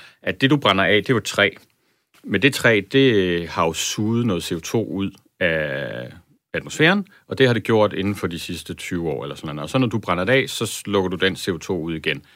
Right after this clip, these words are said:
Men så ret hurtigt, altså, men det kommer jo fra en skov, som hele tiden vokser op, bliver fældet, vokser op, bliver fældet. Altså et lukket kredsløb i virkeligheden af C O to.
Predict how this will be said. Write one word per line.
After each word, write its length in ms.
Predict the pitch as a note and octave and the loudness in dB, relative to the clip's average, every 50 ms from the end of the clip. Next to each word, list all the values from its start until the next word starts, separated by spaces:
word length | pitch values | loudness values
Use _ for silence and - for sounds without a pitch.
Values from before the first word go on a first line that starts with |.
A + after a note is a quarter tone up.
| _ _ _ _ _ _ _ - | _ _ _ _ _ _ _ 0
Men 380 | F#2+ F#2+ F#2+ F#2+ G2 - - - _ _ - | 2 2 4 4 2 0 -4 -10 _ _ -8
så 160 | - - G#2+ | 0 0 2
ret 240 | G2 G#2+ A#2 B2 A#2+ | 4 4 4 4 2
hurtigt, 720 | - - - - B2 A#2+ B2 C#3 D3 D#3 D3 B2 - - _ _ _ - | -4 -14 -6 -2 4 4 6 6 4 2 -4 -8 -10 -16 _ _ _ -2
altså, 200 | G2+ F2+ G#2 F#2+ - - - - - _ _ _ | 0 0 0 -2 -2 -6 -14 -20 -20 _ _ _
men 120 | G#2 G#2 A2 | 2 2 2
det 80 | A#2+ | 2
kommer 220 | - D3+ D3+ D3 C3+ | 4 4 6 6 6
jo 40 | |
fra 160 | G#2+ - - F#2 | 4 4 2 0
en 60 | F#2 | 0
skov, 460 | - - - - A#2+ B2 G#2 C#2 - - _ - _ _ _ | -2 0 4 4 4 4 4 0 -6 -12 _ -20 _ _ _
som 240 | - - A2 F#2+ | -2 0 0 2
hele 140 | F#2+ A2+ A#2+ | 2 0 0
tiden 160 | G#2+ A2+ G2 | 0 0 2
vokser 260 | F2 F2 E2 - - B2+ | 2 2 2 4 4 4
op, 160 | C3+ C3+ - _ _ _ _ _ | 4 2 0 _ _ _ _ _
bliver 140 | F#2+ F2 | -2 -2
fældet, 420 | E2 - G#2 G#2 G#2 A2+ A2+ A#2 - - | 2 4 4 4 6 4 2 2 0 0
vokser 240 | F#2 F2+ - - | -2 0 2 0
op, 160 | G#2 G2+ - _ | 0 -2 -2 _
bliver 140 | F#2+ F2 | -4 -4
fældet. 340 | E2 - G2+ G2 G2+ A2 A2+ - - - - _ | 0 2 2 4 4 2 0 -2 -8 -18 -14 _
Altså 220 | - F#2 - G#2+ | -6 0 2 2
et 140 | G#2 F#2+ F2+ | 2 2 2
lukket 360 | F#2 G2+ A2+ A2+ A#2+ C#3+ C#3+ | 4 4 6 6 6 4 2
kredsløb 540 | - - G2 F#2+ G2+ G2 - - G#2+ F#2+ D#2+ | 2 0 0 0 0 -2 -2 0 0 0 0
i 60 | F#2 | -2
virkeligheden 400 | F2 F2 E2+ E2 D#2+ F2+ E2+ D#2+ | -2 -2 -2 -2 -4 -6 -8 -8
af 60 | D#2 D2+ | -8 -8
C 100 | - - | -8 -8
O 100 | D2+ C#2+ | -8 -8
to. 300 | - - - E2 - | -6 -4 -4 -4 -4